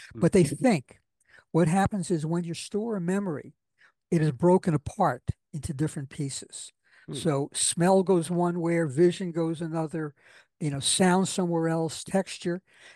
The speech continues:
Speaker 2: And then when you are asked to retrieve that memory, all of these elements come back together.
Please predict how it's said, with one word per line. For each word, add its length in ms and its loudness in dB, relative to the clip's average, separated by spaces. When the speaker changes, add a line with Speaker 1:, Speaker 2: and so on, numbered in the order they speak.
Speaker 2:
And 200 0
then 220 0
when 200 -4
you 460 -4
are 400 0
asked 560 -4
to 320 -8
retrieve 960 0
that 220 -4
memory, 500 -2
all 220 4
of 80 -2
these 200 -2
elements 300 -2
come 200 -10
back 240 -4
together. 480 -8